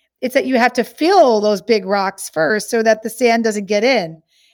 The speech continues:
And those big rocks are these things, these creative pursuits. Um, but as we said, we don't wanna get stuck in a graveyard of unfulfilled dreams, as my friend Amanda says. And so recognizing that completion can look different for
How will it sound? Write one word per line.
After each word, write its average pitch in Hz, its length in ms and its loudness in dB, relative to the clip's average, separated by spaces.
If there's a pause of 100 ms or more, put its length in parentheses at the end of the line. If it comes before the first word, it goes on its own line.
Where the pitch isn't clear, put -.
(140)
And 220 120 -2
those 220 180 2
big 233 260 0
rocks 208 420 0
are 220 220 2
these 202 240 -4 (120)
things, 220 300 -2
these 185 180 -12
creative 196 460 -6
pursuits. 220 680 -10 (500)
Um, 208 480 -2
but 302 280 4 (180)
as 214 120 -6
we 240 100 -4
said, 233 200 -2
we 220 80 0
don't 240 140 0
wanna 240 160 -2
get 220 140 -4
stuck 220 200 0
in 208 80 -4
a 196 40 -6
graveyard 196 460 -2
of 180 60 -10
unfulfilled 180 560 -6
dreams, 180 580 -10
as 196 160 -10
my 180 140 -2
friend 175 240 -6
Amanda 170 360 -6
says. 175 400 -10 (380)
And 240 120 -4
so 269 100 2
recognizing 254 680 0
that 214 200 -2
completion 233 500 -8
can 220 160 -8
look 208 160 -8
different 196 300 -8
for - 100 -18